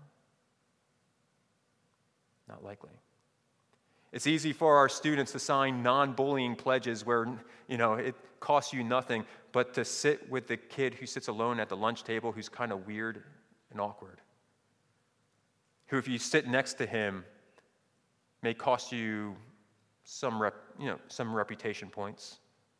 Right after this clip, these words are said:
some cool points. Well, that's something else. Every June, you, you,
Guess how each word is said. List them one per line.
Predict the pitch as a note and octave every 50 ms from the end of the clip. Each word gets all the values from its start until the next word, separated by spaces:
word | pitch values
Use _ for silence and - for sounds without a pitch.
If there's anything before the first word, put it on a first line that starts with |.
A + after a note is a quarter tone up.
| _ _ _ _ _ _ _ _
some | - - B2+ A2
cool | - - - B2 A2
points. | - - A2 G2+ G#2 G#2 - - - - - _ _ _ _ _ _ _ _ _ _ _ _ _ _ _ _ _ _
Well, | -
that's | G#2+ A#2+ B2 - -
something | B2+ A2 F#2 F#2+ F#2+ F#2+
else. | F#2 F#2+ - - - - - - - _ _ _ _ _ _ _ _ _ _ _ _ _ _ _ _ _ _ _ _ _ _ _ _ _ _ _ _ _ _ _ _ _ _ _ _ _ _ _ _ _ _ _ -
Every | - B2+ B2+ C#3 C3
June, | A2 B2 C#3 C#3+ C#3+ C3+ C3 B2+
you, | B2+ B2+ B2+ C3 -
you, | C#3 B2+ B2+ C3+